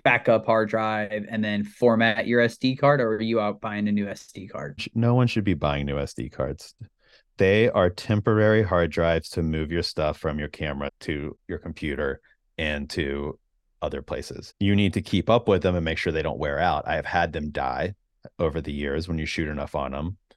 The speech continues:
Speaker 2: especially on the S Ds, the little plastic pieces on the back will break off. And that's a sign that it's getting too much wear on 'em. They'll still work. You can clip 'em and they'll still work fine. But no, they are temporary use to transfer things over.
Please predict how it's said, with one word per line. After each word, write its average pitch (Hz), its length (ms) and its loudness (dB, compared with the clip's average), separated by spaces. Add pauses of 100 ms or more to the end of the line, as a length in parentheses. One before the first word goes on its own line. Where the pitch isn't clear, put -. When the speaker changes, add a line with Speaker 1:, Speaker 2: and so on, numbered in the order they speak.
(480)
Speaker 2:
especially 98 420 4
on 95 120 4
the 82 100 0
S 92 180 2
Ds, 80 360 -2
the 85 120 -4
little 78 520 0
plastic 80 520 -2
pieces 92 440 -2
on 80 100 -2
the 76 80 -6
back 73 340 -2
will 80 100 -4
break 73 340 -4
off. 78 440 0
And 80 220 -4 (380)
that's 110 420 4
a 107 60 0
sign 87 380 0
that 80 100 -2
it's 76 100 -8
getting 80 440 -6 (140)
too - 160 -6
much 73 220 -6
wear 73 300 -2
on 85 160 0
'em. 101 100 0
They'll 131 160 4
still 151 320 2
work. 92 340 2
You 95 120 -4
can 110 180 -2
clip 98 320 -2
'em 90 200 -2
and 85 120 -6
they'll 85 100 -4
still 92 280 -4
work 78 260 -6
fine. 78 460 -6 (500)
But 85 380 0
no, 92 200 4
they 113 160 6
are 110 80 4
temporary 101 560 2
use 82 460 -4
to 85 280 2 (100)
transfer 78 420 -2
things 67 260 -10
over. - 300 -12